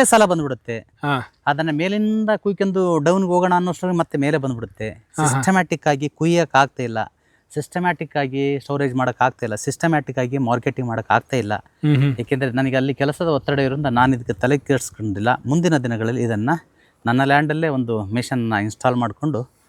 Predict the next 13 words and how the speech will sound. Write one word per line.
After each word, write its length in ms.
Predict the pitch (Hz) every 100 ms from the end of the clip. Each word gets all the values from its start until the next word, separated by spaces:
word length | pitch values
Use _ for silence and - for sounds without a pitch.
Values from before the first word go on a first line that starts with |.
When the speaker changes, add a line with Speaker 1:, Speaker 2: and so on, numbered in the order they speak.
| _ _ _ -
Speaker 1:
ಆ, 160 | 110
ಡ್ರೈ 220 | 107 127 135
ಫ್ರೂಟ್ಸ್ 380 | - 127 -
ಮಾಡೋಕ್ಕೆ. 500 | 120 113 113 143 117 123
Speaker 2:
ಎಷ್ಟು 240 | 147 226
ವರ್ಷದ 160 | 196 185
ಗಿಡಗಳು 280 | 165 151
ಇವು? 280 | 143 175 226 -
Speaker 1:
ಇವೆಲ್ಲ 600 | 147 185 214 226 226 214
ಕೇವಲ 400 | - 160 156 156 131 113 117 - _ _ -
ಆರು 220 | 143 175
ವರ್ಷದ 240 | 160 - 127
ಗಿಡಗಳು. 380 | 98 87 78